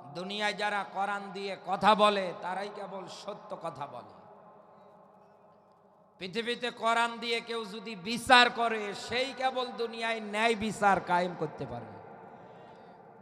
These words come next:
আপনি তাকান, একশোটা কথা বলবেন, কোরআনের কোনো কথা যদি না হয়, আয়াত দিয়ে যদি ব্যাখ্যা না হয়, আপনার ওই কথার মধ্যে মিথ্যার সম্ভাবনা আছে।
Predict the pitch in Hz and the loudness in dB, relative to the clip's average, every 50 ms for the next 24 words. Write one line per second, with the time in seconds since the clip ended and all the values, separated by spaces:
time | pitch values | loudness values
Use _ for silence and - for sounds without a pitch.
0 | - - - - - - - - - - - - - - - 123 147 156 185 196 | -20 -20 -20 -20 -20 -20 -20 -20 -20 -20 -20 -20 -20 -20 -20 -18 -16 -12 -12 -6
1 | 160 202 208 208 208 233 233 226 226 214 208 196 190 190 196 208 208 - - 226 | 0 2 2 2 4 4 4 4 4 4 2 0 -2 -6 -8 -8 -8 -8 -8 -8
2 | 233 208 226 220 - 214 220 202 214 226 220 214 214 214 214 185 208 196 185 175 | -6 -4 -4 -4 -2 -4 -4 -2 -2 -2 0 -2 -2 -4 -4 -4 -4 -4 -4 -6
3 | 170 151 - 196 208 214 214 220 214 220 220 208 202 - 196 208 208 226 247 190 | -8 -10 -8 -4 -4 -2 -2 -2 -2 -4 -6 -8 -8 -10 -10 -10 -8 -8 -8 -8
4 | 214 226 196 233 226 220 185 180 220 190 214 208 196 190 202 226 240 247 202 202 | -6 -6 -6 -4 -6 -6 -6 -8 -10 -8 -8 -8 -4 0 4 6 8 8 10 10
5 | 226 220 202 180 156 - - - - - - - - - - - - - - - | 10 8 8 6 2 -2 -8 -10 -12 -12 -14 -14 -14 -14 -16 -16 -16 -16 -16 -16
6 | - - - 165 196 214 226 233 233 233 - 185 185 240 233 233 214 185 226 220 | -16 -12 -6 -2 2 4 4 6 4 4 2 0 -4 -4 -4 -4 -4 -6 -8 -6
7 | 214 220 196 220 220 - - - 220 220 220 208 220 226 240 254 240 180 240 233 | -6 -2 2 2 2 2 4 4 6 6 6 6 8 10 12 12 12 12 12 10
8 | 220 202 170 147 147 - - - - - - - - - 175 214 214 - - 220 | 10 8 6 2 -2 -6 -8 -10 -10 -10 -10 -10 -6 -2 0 0 0 0 -2 2
9 | 226 220 220 220 226 214 214 214 214 214 - 208 196 208 208 208 208 202 170 170 | 4 6 6 6 6 4 2 2 0 2 4 6 4 4 4 2 -2 -4 -4 -6
10 | 202 196 185 185 208 214 - - - - 196 196 175 151 - - 180 202 196 196 | -6 -6 -6 -6 -8 -8 -8 -4 -4 -2 -2 -2 -4 -6 -2 0 0 0 2 2
11 | 175 160 180 175 180 170 165 160 151 143 139 - - - | 4 4 4 4 4 0 0 0 -2 -2 -2 -4 -8 -12